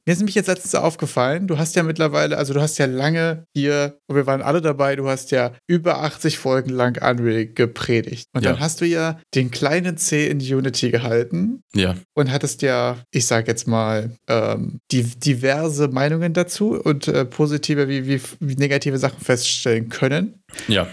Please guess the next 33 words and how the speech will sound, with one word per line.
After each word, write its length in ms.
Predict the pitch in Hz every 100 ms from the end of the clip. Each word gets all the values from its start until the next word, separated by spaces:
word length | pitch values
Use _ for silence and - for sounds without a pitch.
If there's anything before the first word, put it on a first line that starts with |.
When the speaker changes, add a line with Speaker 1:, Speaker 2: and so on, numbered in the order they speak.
| -
Speaker 1:
Und 160 | 175
du 80 | 180
hattest 300 | 170 170 -
ja, 80 | 156
wenn 80 | 151
ich 80 |
mich 160 | 151 139
richtig 240 | 180 190
erinnere, 240 | 175 156 160
sogar 260 | 156 151
auch 160 | 139 -
ganz 340 | - 143 175
kurz 520 | - 156 160 165 - 208 220 _
noch 400 | 143 135 151 180
kleineren 460 | - 147 147 143 135
C, 320 | - 139 139
noch 240 | 131 143
kürzer 420 | - 151 147 143 151
in 180 | 131
Godot 320 | 120 131 123 120
gehalten, 340 | 117 104 104
wenn 80 | 110
ich 60 |
mich 140 | 120 113
richtig 160 | 117
erinnere. 380 | - - 131 202 -
Speaker 2:
Ja. 240 | 90 - -
Speaker 1:
Und 160 | - 135
jetzt 220 | 151 170
wäre 220 | 165 156
meine 280 | 139 135 165
Frage: 580 | 156 113 110 120 156 208 - -
Wir 440 | 139 131 - -